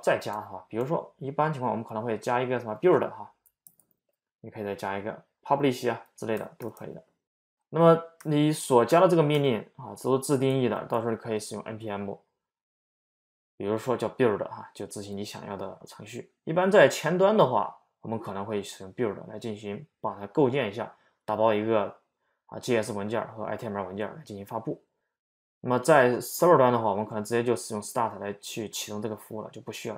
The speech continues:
打包了。好，所以说我们这里面只需要一个 start 命令。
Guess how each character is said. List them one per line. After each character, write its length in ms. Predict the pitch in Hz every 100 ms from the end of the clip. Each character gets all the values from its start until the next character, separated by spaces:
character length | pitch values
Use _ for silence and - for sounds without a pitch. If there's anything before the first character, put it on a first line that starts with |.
| -
打 100 | -
包 180 | - -
了。 100 | - _ _ _ _ -
好， 120 | 85
所 160 | -
以 40 | 120
说 80 | 123
我 40 |
们 120 | 104
这 100 | 131
里 60 | 110
面 120 | 101
只 100 | -
需 140 | 117 110
要 40 |
一 60 | 104
个 80 | 107
start 320 | - 113 92
命 140 | 92
令。 100 | 92